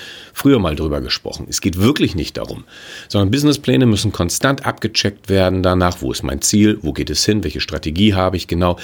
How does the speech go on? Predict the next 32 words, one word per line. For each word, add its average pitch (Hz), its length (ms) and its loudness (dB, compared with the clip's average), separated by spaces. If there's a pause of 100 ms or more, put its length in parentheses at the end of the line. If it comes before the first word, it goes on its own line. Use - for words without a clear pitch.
(200)
welche 90 240 0
Veränderungen 101 680 2
sind 90 280 0
da, 87 260 2 (300)
was 92 180 2
sagt 95 200 0
die 95 60 -4
Konkurrenz 90 720 0 (480)
und 104 160 0
dann 110 160 -2
passe - 260 -2
ich 127 140 -6
die - 140 -2
immer 131 320 0
an. 98 180 -2 (380)
In 95 100 0
dem 170 200 2
Fall 107 200 0
ist 85 160 0
es 85 160 0
aber 80 300 2
so 82 160 0
gewesen, 82 580 2 (540)
dass 107 100 0
eine 123 160 2
Person 127 380 2
gesagt 123 340 0
hat, 120 320 -2
äh, 101 320 4
nö, 104 560 4
ich, - 500 0
äh, 95 200 2